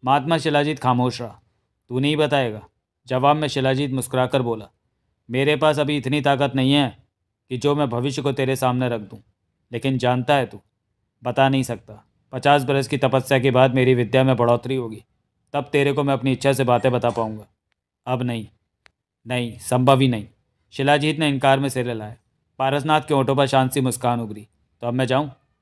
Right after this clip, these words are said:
"ये तेरी जिद है, मैं तो नहीं चाहता कि तू जाए। देवा और मिन्नो पीताम्बरी नगरी पहुंच चुके हैं?" पारसनाथ ने पूछा। "मिन्नो पहुंचने वाली है, देवा दो दिन बाद पहुंचेगा," शिलाजीत ने कहा।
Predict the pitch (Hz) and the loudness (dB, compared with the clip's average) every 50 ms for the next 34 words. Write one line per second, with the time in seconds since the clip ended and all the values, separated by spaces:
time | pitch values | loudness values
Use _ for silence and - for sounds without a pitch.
0 | _ _ _ _ _ _ _ _ - 123 127 123 143 139 143 151 160 147 131 127 | _ _ _ _ _ _ _ _ -8 -8 -4 0 2 2 4 4 2 2 0 -2
1 | 113 104 110 104 - _ _ - 120 123 127 120 139 143 147 147 143 127 151 147 | -4 -4 -8 -10 -12 _ _ -8 -4 -4 -2 -2 -2 -2 0 0 0 2 2 2
2 | 120 147 143 143 135 135 143 131 139 127 123 120 - _ _ _ _ _ _ _ | 2 0 -2 -2 -2 -2 -2 0 0 -2 -2 -4 -10 _ _ _ _ _ _ _
3 | _ _ - 107 117 127 135 131 147 147 147 135 139 131 135 143 120 139 127 - | _ _ -10 -4 -2 0 2 4 4 4 4 4 0 -2 -2 -2 -2 -2 -2 0
4 | 127 127 127 139 139 135 131 131 135 135 - 131 120 113 - - 117 - 117 113 | 0 0 0 0 0 0 0 0 0 0 0 0 -2 -2 -4 -8 -10 -10 -10 -14
5 | 107 107 _ _ _ _ - 120 123 127 131 - 135 131 123 - 143 110 120 120 | -14 -18 _ _ _ _ -6 -4 -4 -2 -2 0 0 -2 0 -2 -4 -6 -6 -8
6 | - - 113 - _ _ _ _ _ _ _ _ _ _ _ - 117 127 131 139 | -10 -12 -14 -16 _ _ _ _ _ _ _ _ _ _ _ -8 -6 -4 -2 0
7 | 147 143 147 143 139 135 - 156 151 143 143 143 143 151 156 151 127 135 131 139 | 0 0 0 0 0 0 -2 -2 0 2 2 2 2 2 2 2 2 2 2 2
8 | 135 123 135 131 123 131 131 120 127 123 - - 120 117 - 117 113 113 117 - | 2 2 2 0 0 0 0 0 0 0 -2 -4 -6 -6 -6 -6 -8 -8 -10 -14
9 | _ _ _ _ _ - 123 131 131 123 135 127 123 135 123 - 110 95 92 | _ _ _ _ _ -6 -2 -2 -2 -2 -2 -4 -2 -4 -6 -6 -8 -14 -16